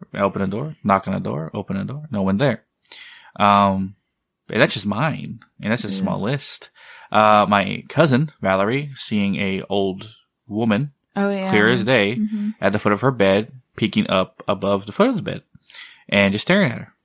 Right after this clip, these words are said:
Speaker 2: And
Speaker 1: Till
Speaker 2: there, and she wasn't, like, scary? She was just, like,
Speaker 1: No, it
Speaker 2: normal
Speaker 1: was an old
Speaker 2: looking?
Speaker 1: woman just staring at her.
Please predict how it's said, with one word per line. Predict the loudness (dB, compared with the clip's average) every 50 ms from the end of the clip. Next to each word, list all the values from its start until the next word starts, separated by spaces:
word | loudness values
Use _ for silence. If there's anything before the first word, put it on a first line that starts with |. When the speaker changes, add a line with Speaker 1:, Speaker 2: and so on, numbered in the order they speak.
| -10 -2 2
Speaker 2:
And | 4
Speaker 1:
Till | 6 6
Speaker 2:
there, | 6 4 0 -2
and | -4 -4 -2
she | 0 0
wasn't, | 0 0 -2 -2 -4
like, | -4 -4 -6 -6 -8
scary? | -8 -4 -2 0 0 0 0 -2 -2 -2 -2 -4
She | -4 -4 -4
was | -2 -2 -2
just, | -4 -4 -4
like, | -6 -4
Speaker 1:
No, | -2 -2 -2
it |
Speaker 2:
normal | -2 -2 -2
Speaker 1:
was | 0 2
an | 4
old | 4 4
Speaker 2:
looking? | 4 4
Speaker 1:
woman | 2 2 0
just | -2 -2
staring | -2 -2 -2 -2
at | -4 -8
her. | -10 -12